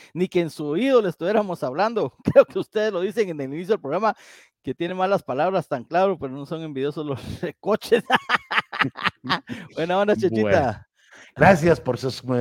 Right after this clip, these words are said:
Speaker 2: por sus mensajes de apoyo, ¿sí? Se los agradecemos un montón. Este, vamos a, vamos a entrar de lleno al tema. ¿Alguna vez te pusiste una de esas papalinas buenas como las de albañil? Que, que, pe-, yo no sé por qué les dicen así.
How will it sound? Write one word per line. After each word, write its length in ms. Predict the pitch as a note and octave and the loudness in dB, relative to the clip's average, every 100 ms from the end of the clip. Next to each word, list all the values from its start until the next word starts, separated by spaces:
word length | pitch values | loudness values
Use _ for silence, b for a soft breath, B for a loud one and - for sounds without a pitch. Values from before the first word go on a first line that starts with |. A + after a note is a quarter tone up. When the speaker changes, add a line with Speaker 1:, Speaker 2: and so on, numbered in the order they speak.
| A2 | 0
Speaker 2:
por 180 | B2+ B2+ | -2 -2
sus 200 | G2+ B2 | -4 -8
mensajes 560 | B2 A#2+ D3+ D#3 C#3+ G#2+ | -6 -2 0 0 -4 -6
de 80 | A2+ | -6
apoyo, 480 | - D#3+ A#2 F2+ F2+ | -2 -2 -2 -6 -10
¿sí? 200 | D3 D3+ | -10 -6
Se 140 | A#2+ | -6
los 180 | G2+ G2 | -6 -8
agradecemos 680 | G2+ G2+ G2+ A#2 C3+ B2+ - | -8 -6 -6 -8 -8 -8 -8
un 120 | A#2+ | -10
montón. 520 | A2+ G2 D3+ F#3 D3+ B B B | -10 -6 -4 -4 -8 B B B
Este, 500 | B G#2+ - G#2+ G2+ - B - | B -6 -6 -6 -6 -6 B -2
vamos 360 | E3+ F#3+ D3+ | 2 2 4
a, 140 | B2 A2 | 4 4
vamos 380 | D3+ B3+ A#3+ B2+ | 4 4 4 0
a 40 | |
entrar 300 | A2 C3+ C#3+ | -4 -4 -4
de 140 | A#2 G#2+ | -6 -4
lleno 220 | A#2+ G2+ | -4 -4
al 120 | F#2 | -6
tema. 240 | C#2 C#2 | -10 -12
¿Alguna 380 | G2+ D#3+ C4 C4+ | -8 -4 -2 2
vez 160 | B3+ - | 2 2
te 100 | A3 | -2
pusiste 540 | E3 D3+ G#3 - F#3+ | -6 -8 -8 -8 -6
una 220 | F3+ F#3 | -4 -2
de 80 | E3+ | 0
esas 220 | F3 F3 | 0 -4
papalinas 760 | - C3+ - B2 C#3 D#3+ D3+ B2 | -4 -6 -2 -4 -4 -4 -4 -4
buenas 520 | - D3 D#3+ D3 B2 | -6 -4 -4 -6 -10
como 220 | A2+ G2+ | -12 -12
las 180 | G#2 G2 | -10 -8
de 80 | G#2 | -8
albañil? 520 | G2 G#2+ A#2 D#3+ C#3+ b b b b | -10 -10 -8 -8 -8 b b b b
Que, 140 | A#2+ A2+ | -8 -6
que, 180 | A2+ - | -8 -6
pe-, 200 | C3 B2+ | -6 -2
yo 100 | D#3+ | 0
no 140 | F#3+ D#3+ | 0 0
sé 120 | D3+ | -2
por 160 | C3 - | -2 -4
qué 100 | C3+ | 0
les 160 | B2+ | 0
dicen 300 | A#2 A2+ A2+ | -2 -10 -10
así. 300 | A#2+ D#3 G#3+ | -8 -8 -10